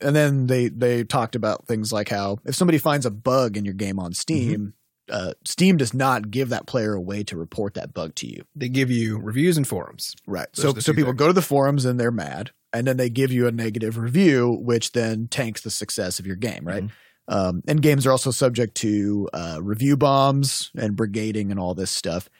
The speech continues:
Speaker 1: And as a developer, you can't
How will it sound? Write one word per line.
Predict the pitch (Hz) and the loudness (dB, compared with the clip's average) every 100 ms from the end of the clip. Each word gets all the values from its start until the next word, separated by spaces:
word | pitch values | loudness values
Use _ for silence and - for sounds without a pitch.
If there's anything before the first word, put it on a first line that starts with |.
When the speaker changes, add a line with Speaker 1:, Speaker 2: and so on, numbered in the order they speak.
| _ _ | _ _
Speaker 1:
And | 101 104 98 98 | -2 0 0 0
as | 127 | 0
a | 123 | 0
developer, | 123 220 196 147 | 4 6 6 4
you | 123 147 196 | 2 4 2
can't | - - 180 156 - - | 0 0 2 2 0 -8